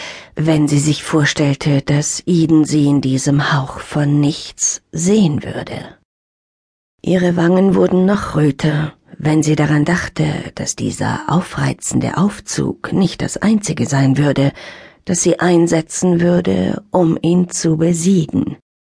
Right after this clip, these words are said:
Sie trat vor den Spiegel und hielt die aufreizende Kombination an ihren Körper. Doch ihr biederes Tageskleid nahm dem Hauch aus nichts jede Wirkung.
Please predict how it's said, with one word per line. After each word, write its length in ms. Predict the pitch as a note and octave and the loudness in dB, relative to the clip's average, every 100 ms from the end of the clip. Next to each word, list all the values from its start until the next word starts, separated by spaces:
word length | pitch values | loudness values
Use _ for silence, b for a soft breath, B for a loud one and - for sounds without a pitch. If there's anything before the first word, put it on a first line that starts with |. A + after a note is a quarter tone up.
| _ _ _ _ _ - | _ _ _ _ _ -2
Sie 180 | F#3 F#3 | 0 0
trat 340 | - F#3+ G#3+ | 0 0 2
vor 160 | A3+ A3 | 2 2
den 160 | A3 | 2
Spiegel 540 | - F#3+ F3+ F#3 G3 - | 0 2 2 4 2 2
und 220 | G#3 G#3 | 2 2
hielt 380 | - G3 - - | 0 -2 0 -2
die 140 | - | 0
aufreizende 720 | E3 - D3+ D#3 - - E3 | 0 0 0 0 -2 -2 0
Kombination 840 | D3+ D3+ D#3+ D#3+ E3+ E3+ - D3+ C#3+ | 0 0 2 2 0 -2 0 2 2
an 100 | C#3+ | 2
ihren 380 | C3+ C#3 F3 G#3 | 0 0 0 0
Körper. 540 | D#3 C#3 - - - - _ _ _ _ _ _ _ | -2 -4 -6 -10 -10 -20 _ _ _ _ _ _ _
Doch 160 | F3+ F3 | -4 0
ihr 240 | F3+ E3+ | 2 2
biederes 520 | E3+ G3 G#3 D#3 D3 | 2 2 2 2 -2
Tageskleid 1000 | - F#3+ G3+ C#3+ - C#3 C#3 F#3 - - - | 0 0 0 -2 -2 0 0 0 -4 -10 -2
nahm 340 | F#3+ F3+ E3+ | 2 2 2
dem 280 | F3 F3 - | 2 0 2
Hauch 220 | D#3 - | -2 -2
aus 260 | C#3 C#3+ - | -4 -2 0
nichts 480 | D3+ - - - - | 0 -2 -10 -10 -2
jede 320 | D3+ D3+ D#3+ | 0 2 0
Wirkung. 460 | D3 - - D#2 | -2 -2 -6 -6